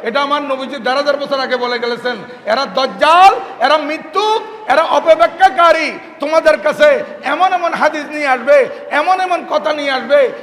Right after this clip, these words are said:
বিমা লাম তাসমাউ আনতুম ওয়ালা আবাউকুম", যে কথা তোমরাও শুনে নাই, তোমাদের বাপ দাদারাও শুনে নাই। দেখেন, নবীজি কি সুন্দর করে আমাদেরকে সতর্ক করেছেন।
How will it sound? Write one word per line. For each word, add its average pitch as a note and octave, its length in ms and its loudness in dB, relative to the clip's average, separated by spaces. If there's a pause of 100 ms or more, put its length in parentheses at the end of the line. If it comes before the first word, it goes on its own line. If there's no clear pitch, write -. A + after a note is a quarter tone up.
(140)
বিমা C#4 580 0
লাম C#4 280 -4
তাসমাউ B3 720 -4
আনতুম F4 1040 -2
ওয়ালা D#4 260 4
আবাউকুম", C4 920 0 (280)
যে B3+ 240 2
কথা C4 220 -2 (100)
তোমরাও B3+ 360 4
শুনে D4+ 260 -4
নাই, D#4 180 0
তোমাদের C4 300 -4
বাপ A3+ 240 -2
দাদারাও G#3+ 340 -4
শুনে G3+ 220 -12
নাই। D#3 120 -14 (1160)
দেখেন, E3+ 240 -8
নবীজি G3 460 -12
কি A3 80 -14
সুন্দর C4+ 340 -6
করে B3 160 -4
আমাদেরকে A3+ 420 -4
সতর্ক A3 440 -10
করেছেন। G3+ 420 -10